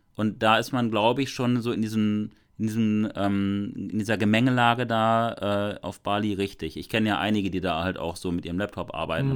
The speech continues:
Speaker 1: Und ich seh dich da schon
Speaker 2: Ja.
Speaker 1: irgendwie, ne?
Speaker 2: Ja. Vielleicht
Speaker 1: Ja.
Speaker 2: nicht dieses Jahr, aber
Speaker 1: Genau.
Speaker 2: Ah, ich, ich, ja, also auf jeden Fall ein Reiseziel von mir.
Speaker 1: Ja.
Speaker 2: Und ich glaub, wir haben letztes Mal drüber gesprochen, es gibt ja echt so ein tolles Buch, äh, hundert, hundert Sa-, hundert Sachen.
Speaker 1: Ja.
Speaker 2: Äh, hundert,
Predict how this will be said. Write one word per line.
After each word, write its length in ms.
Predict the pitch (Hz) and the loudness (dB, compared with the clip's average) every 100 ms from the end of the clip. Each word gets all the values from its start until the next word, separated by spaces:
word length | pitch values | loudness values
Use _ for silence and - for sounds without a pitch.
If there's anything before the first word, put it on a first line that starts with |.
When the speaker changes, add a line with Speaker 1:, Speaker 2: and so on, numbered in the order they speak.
| 131 | -2
Speaker 1:
Und 120 | 143 - - - - - | -4 -12 -20 -20 -20 -10
ich 100 | 120 | -4
seh 120 | - 226 | 0 0
dich 140 | 90 | 0
da 120 | 120 | -2
schon 400 | 113 156 78 67 - | -2 -2 -4 -6 -10
Speaker 2:
Ja. 140 | 175 165 | -6 -4
Speaker 1:
irgendwie, 340 | 87 87 82 | -4 -4 -4
ne? 220 | 92 147 190 151 | -2 -4 -6 -10
Speaker 2:
Ja. 180 | 139 123 _ _ _ - | -10 -10 _ _ _ -10
Vielleicht 180 | 135 131 | -6 -4
Speaker 1:
Ja. 40 | |
Speaker 2:
nicht 160 | 139 - | -6 -8
dieses 260 | 143 123 | -12 -10
Jahr, 180 | - 117 | -10 -10
aber 320 | 135 131 160 180 - - _ _ - - | -10 -8 -8 -12 -20 -20 _ _ -20 -10
Speaker 1:
Genau. 180 | 127 143 | -2 0
Speaker 2:
Ah, 60 | |
ich, 180 | 139 160 | 0 -2
ich, 160 | 143 - | -6 -6
ja, 340 | 131 127 135 117 120 | -4 -2 -2 -6 -8
also 220 | 135 131 | -4 -2
auf 140 | 139 | -2
jeden 140 | 147 165 | -2 -2
Fall 100 | 208 | -2
ein 100 | 160 | -2
Reiseziel 540 | 143 139 135 - 113 | -2 -2 -4 -8 -10
von 180 | 110 113 | -10 -8
mir. 240 | 113 113 117 | -8 -8 -10
Speaker 1:
Ja. 120 | 147 127 - _ | -10 -10 -14 _
Speaker 2:
Und 60 | 120 | -10
ich 60 | |
glaub, 160 | - 127 | -4 -2
wir 60 | 127 | -2
haben 100 | 127 | -2
letztes 240 | 131 143 | -4 -6
Mal 100 | 135 | -6
drüber 240 | 120 120 | -4 -6
gesprochen, 480 | 113 110 - 120 127 | -6 -8 -6 -6 -6
es 100 | 113 | -8
gibt 140 | - 123 | -10 -10
ja 60 | |
echt 160 | 113 - | -10 -8
so 120 | 123 | -6
ein 140 | 123 | -6
tolles 320 | 120 123 127 117 | -6 -8 -10 -10
Buch, 320 | - 165 - | -10 -10 -10
äh, 300 | - - - 139 - | -10 -10 -12 -14 -12
hundert, 280 | 135 131 - - | -12 -14 -18 -10
hundert 280 | 131 135 - | -8 -8 -8
Sa-, 160 | 127 - | -14 -12
hundert 220 | - 135 117 | -10 -10 -8
Sachen. 220 | 127 104 | -10 -6
Speaker 1:
Ja. 180 | 196 143 - - - _ _ _ _ | -6 -8 -16 -20 -20 _ _ _ _
Speaker 2:
Äh, 240 | 127 123 123 | -10 -8 -6
hundert, 300 | 151 135 | -6 -6